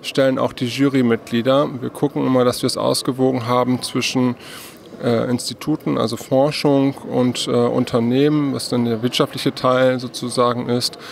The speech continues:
Und da sitzen ganz verschiedene Personen in der Jury. Das können quasi die beteiligten Partner auch selber entscheiden, wen sie da für fähig halten. Und das geht von,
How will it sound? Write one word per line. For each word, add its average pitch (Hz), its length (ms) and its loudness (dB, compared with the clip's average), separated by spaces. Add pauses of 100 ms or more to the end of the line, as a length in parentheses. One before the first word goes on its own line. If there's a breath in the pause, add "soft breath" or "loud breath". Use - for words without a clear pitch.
(280 loud breath)
Und 120 160 0
da 117 100 4
sitzen 123 300 -2
ganz 123 180 2
verschiedene 131 760 0 (360)
Personen 120 580 0
in 120 140 0
der 113 120 2
Jury. 113 440 0
Das 107 200 -4
können 123 200 0
quasi 117 400 0
die 113 220 -2
beteiligten 120 560 -2
Partner 120 560 0
auch 120 160 -6
selber 135 380 2
entscheiden, 131 520 2
wen 127 180 2
sie 120 120 -6
da 117 300 2 (440 loud breath)
für 120 240 0
fähig 139 420 0
halten. 143 540 0 (240)
Und 123 300 -4
das - 320 -4 (500 loud breath)
geht 127 240 2
von, 127 440 0